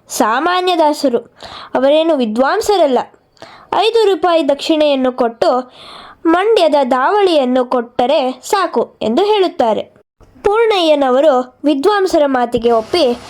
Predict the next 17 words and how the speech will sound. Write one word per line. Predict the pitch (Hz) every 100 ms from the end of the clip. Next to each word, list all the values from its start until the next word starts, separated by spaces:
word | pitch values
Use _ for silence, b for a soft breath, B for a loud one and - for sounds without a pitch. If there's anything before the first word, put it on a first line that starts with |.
| B B 330
ಜಗನ್ನಾಥದಾಸರನ್ನು | 311 427 466 381 349 320 285 269 254 233 247 311 247 254 B B
ಹರಿಕಥೆ | - 392 403 403 381
ಹಾಗೂ | 339 302 254 247
ಕೀರ್ತನೆಯನ್ನು | - 349 339 330 277 247 240 294 233
ನಡೆಸುವುದಂತೆ | 233 233 247 247 233 220 220 330 330 240 B B B -
ಕೇಳಿಕೊಳ್ಳುತ್ತಾರೆ. | 403 381 349 285 254 254 220 196 - - _ _ B B -
ವಿದ್ವಾಂಸರು | 330 415 480 453 415 359 330
ಹಾಗೂ | 339 311 285
ಪೂರ್ಣಯ್ಯನವರು | 294 330 359 349 302 277 247 233 277 339 269 269 B B -
ಆ | 381
ಸಭೆಯಲ್ಲಿ | 359 277 247 233 254 311 262
ಹಾಜರಿರುತ್ತಾರೆ. | 294 392 415 392 302 269 247 254 220 202 - _ _ - - - - - -
ಜಗನ್ನಾಥದಾಸರು | 269 370 508 480 370 330 285 254 247 269 311 247 262
ಪುರಂದರದಾಸರು | - 339 403 440 403 370 302 277 277 285 277
ಒಂದು | 262 254 247
ಕೀರ್ತನೆಯನ್ನು | 247 330 381 - 330 302 269 262
ತೆಗೆದುಕೊಂಡು | 247 233 226 220 226 240 311